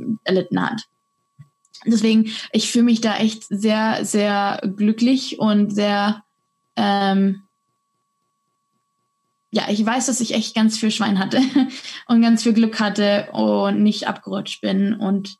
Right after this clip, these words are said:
nach zwei Jahren dann selber gesagt, „Hey, Schluss, mein Abitur, das ist, was ich machen möchte.“ Und dann habe ich mich darauf fokussiert,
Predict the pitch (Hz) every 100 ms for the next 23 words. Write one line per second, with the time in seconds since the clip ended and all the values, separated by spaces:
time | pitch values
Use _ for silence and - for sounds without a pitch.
0 | _ _ _ - 208 202 214 208 202 196
1 | 196 190 196 196 190 190 190 180 - 233
2 | 254 - 214 196 196 202 - 233 226 214
3 | 202 196 196 - - 190 196 190 196 226
4 | 208 196 185 185 196 190 185 190 175 -
5 | 196 247 254 247